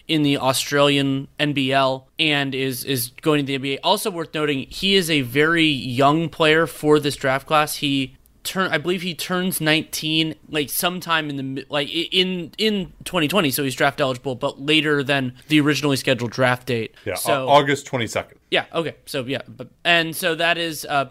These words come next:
Speaker 1: you know, you can say that's a benefit, if, if you will, but it is, I, I guess, kind of a, an interesting, I, I tried to work when we were watching, watching the film on him. The most n-, apt comparison that I had was his older brother, Lonzo.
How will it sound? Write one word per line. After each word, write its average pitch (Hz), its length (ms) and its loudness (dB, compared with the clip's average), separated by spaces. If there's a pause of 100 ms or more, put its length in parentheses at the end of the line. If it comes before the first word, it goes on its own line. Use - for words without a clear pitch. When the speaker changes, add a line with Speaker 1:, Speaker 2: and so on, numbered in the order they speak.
(140)
Speaker 1:
you 285 120 -2
know, 156 200 -2
you 214 80 -4
can 175 80 -4
say 151 160 0
that's 139 160 -4
a 131 60 -12
benefit, 127 400 -6
if, 117 240 -12
if - 160 -4
you 135 80 -4
will, 127 180 -4
but 143 300 -2 (100)
it 202 180 2
is, 202 420 0 (540)
I, 196 200 0
I 208 80 2
guess, 240 180 -2
kind 240 160 -2
of 190 80 -8
a, 170 320 -2
an 165 100 0
interesting, 165 680 -2 (140)
I, 170 240 2
I 170 40 2
tried 226 220 -2
to 226 80 -4
work 160 420 -8 (200)
when 151 180 -2
we 147 60 -2
were 143 80 -2
watching, 143 640 -2
watching 143 320 0
the 135 80 0
film 143 300 2
on 131 120 2
him. 120 400 -2 (460)
The 185 160 -2
most 214 360 4 (120)
n-, 165 240 -8 (160)
apt 226 300 0
comparison 151 500 -4
that 139 100 -6
I 135 80 0
had 135 300 -2
was 147 400 -2 (140)
his 147 200 -2
older 143 180 0
brother, 127 280 0
Lonzo. 127 560 0